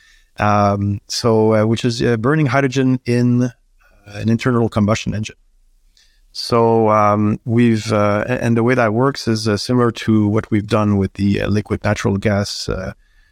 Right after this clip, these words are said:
uh, project, uh, down in Florida, Florida East Coast, uh, where you actually have a blend of this alternative fuel, in this case, uh, like L N G, uh, with, uh, with, with diesel, and, um, you, uh,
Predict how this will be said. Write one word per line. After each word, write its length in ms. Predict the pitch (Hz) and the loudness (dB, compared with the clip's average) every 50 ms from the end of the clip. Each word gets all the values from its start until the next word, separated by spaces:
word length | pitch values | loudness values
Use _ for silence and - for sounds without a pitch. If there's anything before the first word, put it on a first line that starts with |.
| _ _ _ _ - | _ _ _ _ -10
uh, 240 | - - - - - | -6 -4 -4 -4 -4
project, 580 | - - - 113 107 107 113 101 - - - | -4 0 0 0 2 2 0 -2 -4 -4 -10
uh, 200 | - 117 107 101 | -6 -2 -2 -2
down 180 | 98 110 110 104 | 0 0 0 0
in 80 | 98 101 | 0 -2
Florida, 460 | - - 120 117 113 104 98 104 - _ _ _ _ _ _ _ _ _ | -2 -2 0 2 2 2 0 -4 -6 _ _ _ _ _ _ _ _ _
Florida 320 | _ - 113 107 104 101 101 | _ -2 0 2 2 2 2
East 160 | 101 - - | 0 0 -2
Coast, 420 | - 104 98 98 - - - - _ _ - | -2 -4 -4 -4 -6 -12 -18 -20 _ _ -8
uh, 300 | - 92 98 101 98 98 | -4 -2 -2 0 0 0
where 340 | 101 107 107 113 110 107 107 | 0 0 2 2 2 2 4
you 180 | 107 107 107 110 | 4 4 4 2
actually 300 | 113 113 - - 123 110 | 2 0 -2 -2 -2 0
have 160 | 110 117 107 | 0 0 -2
a 40 | 101 | -2
blend 540 | 98 95 107 110 123 127 127 127 120 113 - _ - | -2 0 0 2 2 2 2 2 0 -2 -4 _ -2
of 580 | 110 104 104 101 98 - - - - - _ _ _ _ _ _ _ _ _ _ - | -2 0 0 -2 -4 -6 -10 -20 -20 -20 _ _ _ _ _ _ _ _ _ _ -6
this 140 | 117 - - | -6 -4 -4
alternative 400 | 101 104 101 - 113 107 110 104 | -4 -4 -2 0 0 0 0 -2
fuel, 320 | - - 110 110 139 165 156 | 0 0 0 0 0 0 0
in 80 | 110 | -2
this 120 | 107 104 - | -2 -2 -2
case, 520 | - 120 110 110 104 - - - - - _ _ _ _ - - - | -2 0 0 0 -2 -4 -10 -14 -16 -18 _ _ _ _ -20 -14 -10
uh, 140 | - - - - | -10 -10 -8 -6
like 200 | - - - - - | -6 -6 -6 -6 -4
L 120 | - 113 | -2 0
N 120 | 107 104 104 | 2 2 2
G, 240 | 101 110 123 - _ _ _ _ _ _ - - - | 0 -2 -2 -4 _ _ _ _ _ _ -18 -8 -4
uh, 340 | 107 110 107 110 110 110 107 107 | -2 0 2 2 2 2 2 2
with, 380 | 113 113 113 - - - - 123 | 0 -2 -2 -4 -12 -8 -4 -2
uh, 480 | 113 107 107 104 104 104 107 104 104 - - _ - | 0 0 0 0 0 0 0 -2 -4 -6 -10 _ -6
with, 240 | - 117 113 - - | -4 -4 -4 -4 -4
with 140 | 117 113 110 | -4 -4 0
diesel, 420 | 113 117 123 123 160 180 220 214 _ - - | 2 2 2 2 2 0 -2 -2 _ -4 -2
and, 320 | 110 107 107 104 - - | 0 2 2 0 0 0
um, 520 | 110 107 107 107 107 107 107 104 104 110 - _ _ _ _ _ | 0 2 2 2 2 2 2 2 0 0 -2 _ _ _ _ _
you, 480 | - 104 104 101 104 101 101 98 98 92 | -4 0 2 2 2 2 2 2 0 0
uh, 200 | 90 85 85 85 | 0 -2 -2 -4